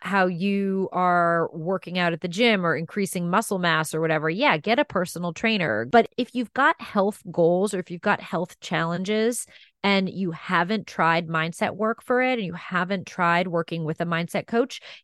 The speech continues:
it's really, really helpful to do that. It can be really transformative. So some examples are, like, "I can't meet my weight loss goals." For people that have tried sort of ev-, all the diets and all the things, but you haven't actually done the thought work around it, or you,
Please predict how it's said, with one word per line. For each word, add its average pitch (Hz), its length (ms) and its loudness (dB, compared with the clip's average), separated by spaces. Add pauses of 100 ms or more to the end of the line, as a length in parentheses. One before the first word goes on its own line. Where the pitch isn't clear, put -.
it's 208 220 4 (360)
really, 226 600 2
really 185 640 0 (200)
helpful - 460 -4
to - 160 -10
do 175 160 0
that. - 220 -2
It 185 100 -2
can 247 160 4
be 208 140 2
really 190 420 0
transformative. 139 680 -8 (300)
So 226 340 8
some 233 220 0
examples 214 600 0
are, 156 340 0
like, 156 200 -2 (100)
"I 175 80 -4
can't 226 260 -2
meet 220 160 -4
my 190 160 0
weight 165 240 -2
loss 117 260 -6
goals." - 580 -10
For 180 100 0
people 233 280 2
that 220 120 4
have 165 100 -2
tried 165 360 -2
sort 165 160 -12
of 151 60 -10 (120)
ev-, 160 200 -2
all 180 240 2
the 196 80 0
diets 170 460 2
and 147 80 -8
all 170 140 0
the 180 100 -4
things, 165 380 -2 (240)
but 175 100 -2
you 185 120 -2
haven't 185 340 -2
actually 165 300 -2
done 156 200 -2
the 143 80 -4
thought 143 320 0
work 190 260 -2
around 208 360 0
it, 226 180 2
or - 60 -2
you, 170 180 -2